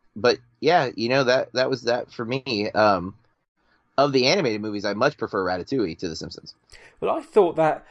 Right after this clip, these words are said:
Speaker 2: I'd heard that The Simpsons movie was supposed to be the swan song. It was meant to end with that, and I
Speaker 1: Ye-
Speaker 2: g-, it would have been right, but I've, I think
Speaker 1: Mm-hmm.
Speaker 2: I've only seen it once as well. And looking at, just looking at the ratings, yeah, eighty-eight percent R T,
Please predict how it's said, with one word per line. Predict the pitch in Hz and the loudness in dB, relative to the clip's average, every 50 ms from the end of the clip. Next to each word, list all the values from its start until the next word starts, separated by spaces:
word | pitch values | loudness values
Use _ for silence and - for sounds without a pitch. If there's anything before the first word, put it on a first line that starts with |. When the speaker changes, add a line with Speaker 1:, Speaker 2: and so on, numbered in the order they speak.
| - - - | -6 0 4
Speaker 2:
I'd | 226 247 - | 4 4 4
heard | - 254 277 240 156 143 | 6 8 10 10 8 8
that | - 156 151 - | 4 -2 -2 -2
The | 165 | -4
Simpsons | 156 - 214 202 180 - 180 151 | -8 -6 -6 -8 -6 -8 -10 -6
movie | 160 175 180 156 151 | -2 0 0 0 0
was | 143 160 180 165 - | 0 0 0 0 -2
supposed | - 156 - 185 175 165 - - | -4 -6 -2 0 0 0 0 -4
to | 147 | -4
be | - 185 175 165 | 0 4 4 4
the | 139 139 | 4 4
swan | - - 185 175 165 147 | 0 0 -2 -2 -2 -2
song. | - - 120 117 123 | -4 -4 -4 -4 -4
It | |
was | 113 135 | -6 -4
meant | 156 156 147 139 | -2 -2 -2 0
to | 147 - - | -2 0 0
end | 185 175 147 131 120 120 - - _ - - - - | 0 0 0 -2 -4 -8 -12 -18 _ -20 -20 -10 -2
with | - 170 175 170 - | 2 2 2 2 0
that, | 135 123 123 | -4 -4 -4
and | 139 143 | -2 -4
I | 143 131 | -4 -4
Speaker 1:
Ye- | - | -4
Speaker 2:
g-, | 165 - | -4 -2
it | - 160 160 165 | -2 -2 0 0
would | 185 165 | 0 0
have | 143 143 | 0 0
been | 143 135 135 139 | -2 -2 -2 -2
right, | 143 147 139 - - | -2 -2 -2 -2 -4
but | - 143 135 - - - - - _ - - _ - | -6 -6 -6 -6 -8 -14 -20 -20 _ -20 -20 _ -6
I've, | 190 226 214 214 | -4 -2 0 0
I | 208 202 | 0 0
think | - 165 143 139 | 0 -2 -2 -2
Speaker 1:
Mm-hmm. | 180 208 | 0 -2
Speaker 2:
I've | 214 226 | 0 0
only | 226 196 151 | 0 -2 -2
seen | - - 156 143 131 | -4 -4 -4 -4 -4
it | 131 - - | -4 -6 -8
once | 131 131 135 131 135 - | -6 -6 -6 -6 -8 -12
as | 131 127 | -10 -4
well. | 147 160 139 120 117 - - _ _ _ - | -2 0 0 0 -4 -8 -16 _ _ _ -8
And | 143 147 | -6 -4
looking | 180 214 208 - 202 160 | -4 -4 -2 -2 -2 0
at, | 143 139 - - | -2 -4 -4 -6
just | 226 220 - - | -8 -10 -8 -8
looking | 190 - 170 143 | -6 -6 -6 -6
at | 131 | -6
the | 131 139 | -6 -6
ratings, | 139 160 196 202 156 143 147 | -6 -4 -4 -4 -6 -6 -6
yeah, | 160 147 | -6 -4
eighty-eight | 180 190 180 - 185 170 156 156 | -6 -6 -6 -4 -2 -2 -2 -4
percent | 151 139 160 147 143 | -4 -4 -4 -4 -2
R | 143 143 143 139 | -2 -2 -4 -4
T, | - - 147 139 139 - | -4 -4 -6 -4 -6 -6